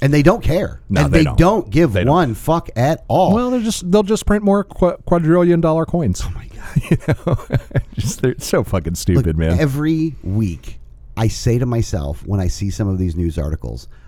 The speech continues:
Speaker 1: "How are they anything but evil?" Like,
Speaker 2: No, they
Speaker 1: really.
Speaker 2: are. Yeah.
Speaker 1: And I don't know if you heard this one or not, but, and, and I don't think I, I don't think I have it in the show notes, but they are now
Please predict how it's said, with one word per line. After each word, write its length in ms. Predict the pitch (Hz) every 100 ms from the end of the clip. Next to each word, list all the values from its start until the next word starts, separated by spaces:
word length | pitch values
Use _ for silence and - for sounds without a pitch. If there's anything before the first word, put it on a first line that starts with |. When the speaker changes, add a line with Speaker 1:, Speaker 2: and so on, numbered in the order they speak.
| -
Speaker 1:
"How 520 | - 113 110 123 113
are 120 | 101 90
they 180 | 80 -
anything 500 | 90 98 92 101 92
but 140 | 78 -
evil?" 360 | 78 71 - - - - - - -
Like, 240 | 110 - - - -
Speaker 2:
No, 240 | 208 233
they 140 | 117 143
Speaker 1:
really. 100 | -
Speaker 2:
are. 240 | 76 - - -
Yeah. 220 | 147 78 - - - -
Speaker 1:
And 100 | 151
I 60 | 208
don't 80 |
know 60 | 175
if 60 | 135
you 120 | 123
heard 160 | 135 113
this 160 | 107
one 140 | 107 92
or 60 |
not, 220 | 85 78 -
but, 140 | 95 -
and, 180 | 113 110
and 140 | 117 123
I 40 |
don't 120 | 127 131
think 120 | 120
I, 160 | 110 -
I 20 |
don't 100 | 123
think 120 | 127 120
I 40 |
have 100 | 110
it 20 |
in 60 | 95
the 60 |
show 160 | 90 104
notes, 200 | 82 -
but 180 | 90 71 - - - -
they 220 | 131 170
are 100 | 175
now 540 | 147 139 131 123 113